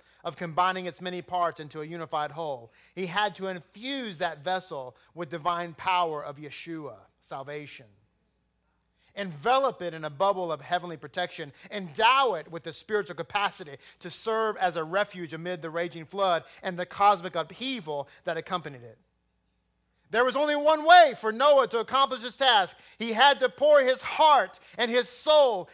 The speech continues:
into building the ark for the sake of God's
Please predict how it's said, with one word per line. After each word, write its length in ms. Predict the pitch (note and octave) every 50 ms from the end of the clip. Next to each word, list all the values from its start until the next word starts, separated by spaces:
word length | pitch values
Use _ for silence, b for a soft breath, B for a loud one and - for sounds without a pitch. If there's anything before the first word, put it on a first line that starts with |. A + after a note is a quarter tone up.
| B B
into 240 | G#3 A3+ - B3 A3+
building 400 | F3 E3 C#4 D4+ D#4 D4+ D4 C#4
the 100 | C#4 C4+
ark 420 | - - D4 D4 C4+ A#3+ G#3 - B B B _
for 140 | - C#4+ C#4+
the 120 | B3+ B3
sake 500 | A3 - - - D4 D4+ D4+ D4+ D4 - - _ _
of 220 | - A#3+ B3+ G3 F3
God's 440 | C4 C#4 C#4 C4+ C4+ C4+ G3+ -